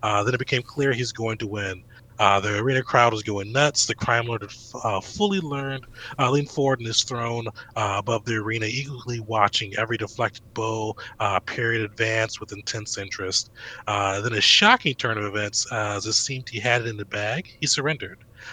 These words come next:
Uh, the counselor had come to this place to force the Crime Lord to stop pillaging a nearby settlement. Uh, the Scholar had reasoned it was her right to continue on the tournament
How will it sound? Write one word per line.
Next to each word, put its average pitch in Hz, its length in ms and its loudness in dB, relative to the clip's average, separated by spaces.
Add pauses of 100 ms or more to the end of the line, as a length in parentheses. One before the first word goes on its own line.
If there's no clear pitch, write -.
(120)
Uh, 104 180 0
the 98 100 -2
counselor 131 320 2
had 110 140 -2
come 127 180 -2
to 120 80 -8
this 113 140 -6
place 120 320 -2
to 104 100 -4
force - 320 -6
the - 60 -6
Crime 117 300 -2
Lord 110 180 -6
to 101 60 -2
stop - 280 0
pillaging 135 400 -4
a 113 60 -8
nearby 107 360 -4
settlement. 135 520 -2 (400)
Uh, 107 180 2
the 104 60 0
Scholar 131 280 4
had 113 120 2
reasoned 120 360 0
it 101 60 -6
was 101 140 -6
her 127 180 -6
right 107 300 0
to 107 80 -12
continue 104 480 -8
on 92 100 -4
the 92 80 -14
tournament 95 440 -10